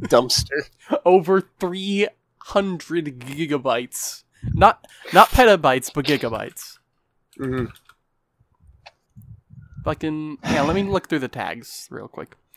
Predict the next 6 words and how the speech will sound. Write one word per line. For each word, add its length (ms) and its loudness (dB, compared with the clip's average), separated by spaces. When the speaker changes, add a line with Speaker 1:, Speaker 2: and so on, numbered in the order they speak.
Speaker 2:
Uh, 280 8
we 120 4
got 280 8
three 260 -4
D. 360 -4
Uh, 340 8